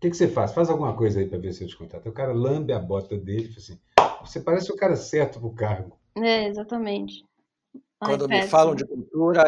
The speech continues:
Speaker 3: eu lambo as botas do presidente.
Speaker 1: Aliás,
Speaker 2: <laughs>
Speaker 1: eu já usei essa, essa frase quando aquele outro anterior a esse, o nazista em pessoa,
Speaker 3: É.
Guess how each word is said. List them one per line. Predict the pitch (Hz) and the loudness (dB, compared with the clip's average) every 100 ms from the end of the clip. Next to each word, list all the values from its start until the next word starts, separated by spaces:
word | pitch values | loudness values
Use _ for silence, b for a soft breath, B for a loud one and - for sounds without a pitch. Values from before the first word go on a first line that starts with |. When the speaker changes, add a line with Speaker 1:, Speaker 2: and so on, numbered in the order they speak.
| 143 | 8
Speaker 3:
eu | 131 | 6
lambo | 120 123 156 147 123 | 4 4 4 4 0
as | 110 95 | 0 -6
botas | 90 127 127 - 101 | -2 0 0 -2 -6
do | 95 | -8
presidente. | - 98 90 - 87 - 139 | -10 -10 -10 -14 -16 -6 0
Speaker 1:
Aliás, | 139 135 135 - - | 6 6 6 4 0
Speaker 2:
<laughs> | - | 0
Speaker 1:
eu | 131 | 0
já | 107 143 | 2 2
usei | 143 113 131 | 2 6 6
essa, | 139 - 117 | 6 2 0
essa | 107 - 95 | 0 0 -2
frase | - 110 127 107 82 - - b b _ _ _ - | 0 2 2 -2 -6 -12 -16 b b _ _ _ -4
quando | 101 101 | 0 0
aquele | - 113 | 4 6
outro | 110 123 123 110 | 8 6 6 2
anterior | 110 120 110 110 101 | 4 4 6 6 6
a | 95 | 4
esse, | 135 - - - - | 4 2 -6 -16 -10
o | 101 113 | -8 -6
nazista | 113 110 101 139 - - | -2 -2 0 0 0 -2
em | 139 | -2
pessoa, | 135 120 - - 151 120 95 - | 2 0 0 -2 0 0 -2 -10
Speaker 3:
É. | 110 101 | -8 -6